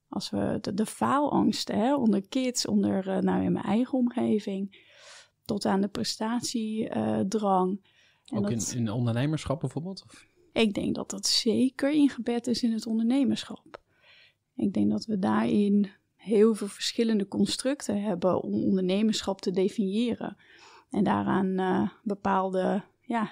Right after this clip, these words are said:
Speaker 1: concepten te hangen van wat je moet zijn als je dus een ondernemer bent. En een van de leukere, denk ik, dingen om, om te verdiepen als je in die kant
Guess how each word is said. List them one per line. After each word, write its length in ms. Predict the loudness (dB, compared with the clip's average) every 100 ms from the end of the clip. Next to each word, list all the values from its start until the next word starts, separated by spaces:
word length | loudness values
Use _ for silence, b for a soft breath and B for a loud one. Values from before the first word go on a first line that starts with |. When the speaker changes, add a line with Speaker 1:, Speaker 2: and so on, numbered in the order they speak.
| -8
Speaker 1:
concepten 600 | -6 -2 0 -2 -2 -4
te 80 | -2
hangen 360 | 0 2 2 0
van 220 | 0 2
wat 200 | 2 0
je 80 | 0
moet 240 | 0 0
zijn 320 | 0 0 0
als 240 | 0 0 0
je 100 | 0
dus 340 | 2 2 -2 0
een 160 | 2
ondernemer 600 | 4 4 2 2 2 2
bent. 400 | -2 -4 -6 -8 _ B B B B B B B _
En 280 | 0 2 2
een 160 | 2
van 180 | 2 2
de 160 | 2 2
leukere, 500 | 4 2 2 -4 0
denk 200 | 0 -2
ik, 220 | -2 2
dingen 280 | 2 2 0
om, 240 | 0 0
om 140 | 0 0
te 120 | -2
verdiepen 600 | -2 2 6 6 4 0
als 180 | -2 -2
je 60 |
in 140 | -2 0
die 160 | -2 2
kant 440 | 2 2 0 -8